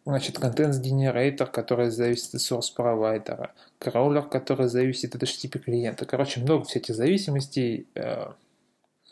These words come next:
возиться с зависимостями неохота. Чё бы нам взять и не использовать наше лучшее лекарство от всех зависимостей? Э, это я так намекаю на Spring. Значит,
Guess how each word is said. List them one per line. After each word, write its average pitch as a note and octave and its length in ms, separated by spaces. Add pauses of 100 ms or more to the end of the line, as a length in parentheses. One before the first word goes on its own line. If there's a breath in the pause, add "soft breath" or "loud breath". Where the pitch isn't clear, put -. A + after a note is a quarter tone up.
(460 loud breath)
возиться B2+ 520
с - 40
зависимостями A#2 600
неохота. D3+ 720 (1160)
Чё - 160
бы C#3 80
нам C3+ 180
взять D#3 300
и - 20
не A#2+ 120
использовать B2 680 (360 loud breath)
наше B2+ 300
лучшее C3 340
лекарство A#2+ 440
от A2+ 80
всех B2 200
зависимостей? C#3 800 (680 loud breath)
Э, A#2 360 (460)
это B2+ 260
я B2+ 100
так - 160
намекаю A#2+ 420
на A#2 60
Spring. A2+ 380 (1800 loud breath)
Значит, - 580